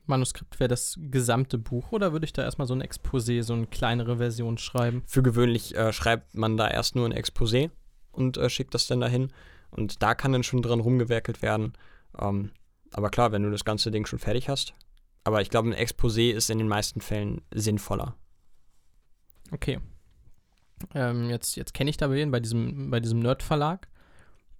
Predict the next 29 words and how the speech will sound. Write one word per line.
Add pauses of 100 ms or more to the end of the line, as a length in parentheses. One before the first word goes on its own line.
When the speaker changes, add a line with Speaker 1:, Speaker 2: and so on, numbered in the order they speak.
(100)
Speaker 1:
Und
ich
bin, (200)
m,
hab
mal
mit
der
studiert,
mit
der
einen,
die
da
arbeitet
und
so.
Und
die
sagt,
"Ja,
können
wir
was
machen?"
Was
macht
die
dann?